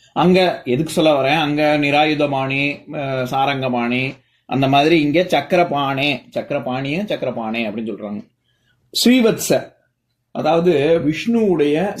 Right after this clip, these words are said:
ஸ்ரீவத்ச அப்படிங்கிற பொருளுக்கு, அப்படிங்கிற வார்த்தைக்கு என்ன பொருள்னா, ஸ்ரீனாலே லக்ஷ்மி. ம-, ம-, இது விஷ்ணுவுடைய ம-, மார்புல லக்ஷ்மி தங்கி இரு-, இருக்கா. அது, அதனோட ஒரு குறியீடா ஒரு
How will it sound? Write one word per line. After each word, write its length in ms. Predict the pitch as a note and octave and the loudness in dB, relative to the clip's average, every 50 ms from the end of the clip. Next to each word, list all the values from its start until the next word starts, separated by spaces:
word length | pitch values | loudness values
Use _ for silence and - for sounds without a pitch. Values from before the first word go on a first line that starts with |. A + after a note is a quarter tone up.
| - - | -4 -2
ஸ்ரீவத்ச 340 | F3+ F#3 F3 E3 E3 - | 0 0 0 0 -2 0
அப்படிங்கிற 680 | E3 E3 D#3 - - - A#2 B2+ C#3 D3 D#3+ D3+ C3+ B2+ | 0 0 0 0 -2 -6 -6 -4 -4 -2 -2 -2 -2 -2
பொருளுக்கு, 460 | - C#3+ D3 E3 D#3+ C#3 - C3+ - B2+ | 0 0 0 0 0 0 -2 -4 -4 -4
அப்படிங்கிற 540 | B2+ A#2 A2 A2 A2+ A2 B2 C#3+ D3 C#3+ C3 | -4 -4 -4 -4 -6 -4 -4 -4 -4 -2 -2
வார்த்தைக்கு 340 | A#2+ B2+ - - C3+ A#2 A2+ | -4 -4 -4 -6 -6 -4 -4
என்ன 60 | B2+ D3 | -4 -4
பொருள்னா, 720 | - A#2+ A#2 B2+ B2 A2 G2+ F#2+ G#2 A#2+ C#3 D#3 - - _ _ _ _ _ _ _ _ _ _ _ - - | -4 -4 -4 -4 -4 -4 -4 -4 -4 -4 -6 -6 -8 -10 _ _ _ _ _ _ _ _ _ _ _ -6 -2
ஸ்ரீனாலே 500 | D3 D#3 E3+ F3+ F#3 F3 E3 D#3+ E3+ E3 | 2 4 6 6 6 6 4 2 2 2
லக்ஷ்மி. 540 | C#3 C3 B2 - - - C#3 A2+ - - _ _ _ _ _ _ _ _ _ _ _ _ _ _ - A#2 B2 | 2 0 -2 -2 -4 -2 -2 -4 -4 -8 _ _ _ _ _ _ _ _ _ _ _ _ _ _ -4 0 2
ம-, 20 | B2 | 4
ம-, 680 | B2 A#2+ A#2+ A#2 A#2 A#2 A#2 B2 B2+ C3 A#2 A2+ A2+ | 4 4 4 4 4 2 0 0 -2 -2 -2 0 0
இது 280 | A2 A2+ C3+ E3 D#3+ C3+ | 0 0 2 2 2 2
விஷ்ணுவுடைய 1000 | A2+ A#2+ C3 - - - A3 A3 G#3 G3+ F3+ E3+ D#3+ D#3 D#3 D#3 D#3+ E3+ F#3 G3+ G#3+ G#3+ G#3 G3 | 2 2 0 0 0 2 4 4 6 6 4 4 4 4 4 4 4 2 4 4 4 4 2 0
ம-, 680 | - B2+ B2+ B2 B2+ B2+ B2+ B2 B2 B2 A#2+ A#2 A2+ A#2 | 0 0 0 0 0 0 0 0 0 0 0 0 0 0
மார்புல 540 | A#2+ C3 D3 F3 F#3+ F#3+ D#3+ D#3+ D#3 E3 G#3 | 0 2 2 2 2 2 2 2 2 4 4
லக்ஷ்மி 640 | A3 F3+ C#3+ - - F#3+ E3 D#3 D3 C#3+ C3+ B2 B2 | 2 0 -2 -4 -4 -2 0 0 0 2 2 0 0
தங்கி 380 | A#2+ B2+ C3+ C#3+ C3+ B2+ A#2+ A2 | 0 0 -2 0 0 0 0 -2
இரு-, 160 | G#2+ F#2 - _ | -2 -6 -10 _
இருக்கா. 540 | - - B2+ A2+ - - G#2 - - - _ _ | -8 -6 -6 -4 -4 -4 -6 -6 -8 -12 _ _
அது, 340 | - A#2+ A#2+ B2+ C#3 D3 D3 | -4 -2 0 2 4 4 4
அதனோட 580 | D3 C#3+ B2 A2+ B2+ D3+ F3 F3 D#3+ D3 C#3+ C#3 | 2 0 0 -2 0 2 2 2 2 2 2 2
ஒரு 200 | C3+ C3+ - - - | 2 0 -2 -2 0
குறியீடா 680 | A3+ A#3+ A#3+ C4 C4 C4 B3 G#3+ F3+ E3 F#3 G#3+ G#3 | 2 2 2 2 2 2 2 4 4 4 4 4 4
ஒரு 340 | F3 F3 F#3 A3+ B3+ B3 - | 4 4 2 2 0 -2 -6